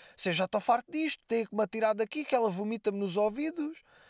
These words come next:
está-me sempre a, a falar merdas em latim. Quer dizer, tu durante a noite começa ela a revirar os olhos a falar merdas em latim, não consigo dormir. Isto não é nada, né? Partilhamos o estômago, tá bem, mas eu, eu já estou farto disto, que eu não, não, não consigo. Ela olha,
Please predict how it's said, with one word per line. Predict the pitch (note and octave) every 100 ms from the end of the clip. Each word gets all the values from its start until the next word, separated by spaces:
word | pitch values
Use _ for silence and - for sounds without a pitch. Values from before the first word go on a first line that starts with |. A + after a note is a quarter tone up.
| - _
está-me | G#3+ G3
sempre | - A#3+ G#3+
a, | G3+
a | F3+
falar | - G3+ G#3
merdas | A3+ G3 G3+ E3+
em |
latim. | G#3 G3+ F3+ B3+ C4+ F4+ E4+ _ - _ _ _
Quer | - G3+
dizer, | F3
tu | F3 B3+
durante | A3 B3 A#3+
a | B3
noite | C#4 -
começa | C4+ -
ela | B3 B3
a | A3+
revirar | G3+ A#3+ A#3+
os | G3
olhos | A#3+ G#3+
a | A3+
falar | A3+ A3
merdas | A3 A3 G#3 F#3
em |
latim, | G3+ D3 D3+
não | F3
consigo | A3+ - C4 D#4
dormir. | G4+ F#4+ F#4 _ - _ -
Isto | - C#3+
não | F3
é |
nada, | A#3+ C#4 C4
né? | G#3+ C#3+ - - -
Partilhamos | F#3+ F#3 C4 C4+ B3
o |
estômago, | C4+ - A#3 F3+ C3+
tá | - F#3+
bem, | A#3 F#4+
mas | E3 C3
eu, | D#3+
eu | D3+
já | D3+
estou | E3+ G3+
farto | - B3
disto, | E3+ -
que |
eu | D3
não, | D3+ C3+
não, | D#3 E3
não | E3+
consigo. | F#3 A#3+ - D#4
Ela | D3 D#3+
olha, | F3 F#3